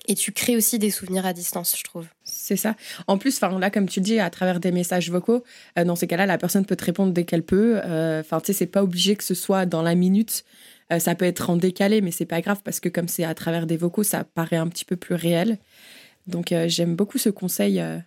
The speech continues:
Speaker 2: que tu viens de dire. Est-ce que tu penses qu'on peut tous dire à travers des vocaux ?
Speaker 1: Non, ça, je pense pas.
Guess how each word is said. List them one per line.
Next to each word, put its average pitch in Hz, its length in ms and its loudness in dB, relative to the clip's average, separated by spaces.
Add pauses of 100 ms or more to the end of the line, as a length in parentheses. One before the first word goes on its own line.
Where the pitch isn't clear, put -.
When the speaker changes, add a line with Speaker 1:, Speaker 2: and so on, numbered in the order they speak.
(160)
Speaker 2:
que 208 100 4
tu 202 160 -2
viens 196 160 4
de 196 40 2
dire. 247 260 2
Est-ce 208 160 4
que 285 60 6
tu 247 140 0
penses 392 200 -6
qu'on 262 100 2
peut 214 140 0
tous 226 280 -2
dire 240 260 2
à 208 80 0
travers 185 340 2
des 180 100 2
vocaux ? 180 300 -2 (480)
Speaker 1:
Non, 170 240 2 (360)
ça, - 240 2
je 294 120 -4
pense - 280 -4
pas. - 220 -10